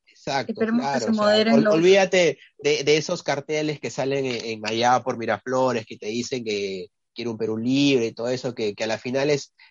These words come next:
Speaker 1: está por investigar porque no se sabe quiénes son los que han financiado esos carteles, ¿no? Olvídate de eso y haz un voto informado, que es lo que necesitamos ahora. Bueno, Yari, ha sido un bloque bastante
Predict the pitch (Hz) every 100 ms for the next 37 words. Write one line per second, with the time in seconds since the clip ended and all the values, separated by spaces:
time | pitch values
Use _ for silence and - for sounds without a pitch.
0 | _ 113 - 131 135 139 127 117 117 120
1 | 131 117 107 104 107 123 123 117 117 117
2 | 113 117 113 107 110 104 110 101 107 104
3 | 104 107 95 - 98 95 98 104 - _
4 | _ _ _ 110 123 131 127 120 131 120
5 | 113 104 101 - 113 104 107 110 107 101
6 | - _ 110 95 - 98 104 101 92 90
7 | 90 101 104 95 87 82 _ 101 - -
8 | 90 101 95 - 95 95 90 95 _ _
9 | _ _ 113 110 107 110 107 101 - 113
10 | 110 107 104 117 110 107 113 98 - 107
11 | 107 110 110 104 107 -